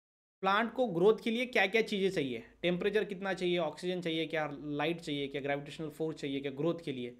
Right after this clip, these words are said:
तो ये जो है ये पैराग्राफ अच्छे से पढ़ लो। चलो, वो पैराग्राफ अच्छे से आपको क्या करना है, पढ़ना है।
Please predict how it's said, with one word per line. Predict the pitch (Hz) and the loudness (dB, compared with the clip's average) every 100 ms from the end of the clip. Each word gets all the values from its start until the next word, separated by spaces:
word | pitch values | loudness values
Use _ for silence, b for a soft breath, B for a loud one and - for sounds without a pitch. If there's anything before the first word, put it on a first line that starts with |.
| b b b _ _ | b b b _ _
तो | 165 | -6
ये | 147 208 | 2 2
जो | 220 | 4
है | 185 139 123 - 143 | 2 0 -4 -12 -4
ये | 175 | 0
पैराग्राफ | 170 165 165 180 180 - - | 2 2 4 2 0 -10 -10
अच्छे | - 190 | -4 0
से | 170 | 0
पढ़ | 165 139 | 0 -4
लो। | 135 127 - _ _ _ _ _ _ _ _ _ _ | -6 -12 -14 _ _ _ _ _ _ _ _ _ _
चलो, | - 135 - | -12 -12 -10
वो | 156 151 | -10 -2
पैराग्राफ | 156 147 156 | 0 2 0
अच्छे | 156 143 139 | -4 -6 -6
से | 143 | -6
आपको | 143 | -6
क्या | 147 139 | -4 -4
करना | 139 226 | -4 -6
है, | - | -2
पढ़ना | 143 139 127 | -2 -2 -6
है। | 123 | -10